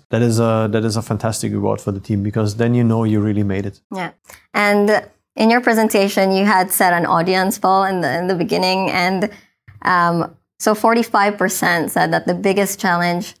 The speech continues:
Speaker 2: today is that their organization is not ready. Um, what would be your advice to those who think that their organization is not ready?
Speaker 1: Yeah, it ties back to the point where I say, uh, digital transformation is a change management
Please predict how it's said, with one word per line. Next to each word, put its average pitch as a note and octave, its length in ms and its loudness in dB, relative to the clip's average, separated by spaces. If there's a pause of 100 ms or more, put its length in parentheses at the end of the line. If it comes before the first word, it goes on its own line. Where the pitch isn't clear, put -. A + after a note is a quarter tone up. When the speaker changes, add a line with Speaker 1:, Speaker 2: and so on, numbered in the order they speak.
Speaker 2:
today E3+ 340 0
is F3 100 -2
that E3+ 120 0
their E3 160 0
organization F3 680 -2
is E3+ 140 -6
not E3 240 -2
ready. D#3+ 420 -2 (120)
Um, F3+ 400 0
what A3+ 260 2
would C4 220 2
be G#3+ 60 2
your G#3+ 140 4
advice F3 840 0 (160)
to F#3 140 0
those F3 420 0
who E3+ 340 -2 (160)
think G3 180 0
that G3 200 2
their F#3 180 4
organization F3+ 680 0
is E3 320 -2 (140)
not F3 160 -2
ready? F3 340 0 (240)
Speaker 1:
Yeah, C3 360 2
it A2 260 -4
ties A2+ 260 0
back A#2+ 280 -2
to A#2 140 0
the G#2+ 100 0
point A2+ 340 0
where G#2 140 0
I G#2 40 -2
say, G#2 360 0
uh, G2+ 360 -2
digital A2 300 -2
transformation G#2+ 680 -2
is G#2 60 0
a G#2 60 0
change G#2+ 300 -2
management A#2+ 680 -2